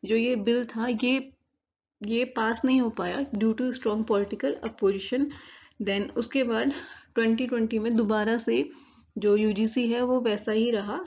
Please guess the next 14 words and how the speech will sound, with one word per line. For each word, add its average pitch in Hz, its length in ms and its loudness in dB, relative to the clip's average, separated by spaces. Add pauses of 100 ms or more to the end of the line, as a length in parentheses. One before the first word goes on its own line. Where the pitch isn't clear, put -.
जैसा 214 280 0
वो 202 140 8
पहले 220 380 2
था। 196 320 -2 (440)
And 196 220 -4 (120)
in 277 120 6
twenty 254 340 0
twenty, 240 260 0 (100)
एमएचआरडी 226 600 0
was 226 260 0
renamed 220 540 0
as 226 160 0
Ministry 214 580 0
of 285 140 -2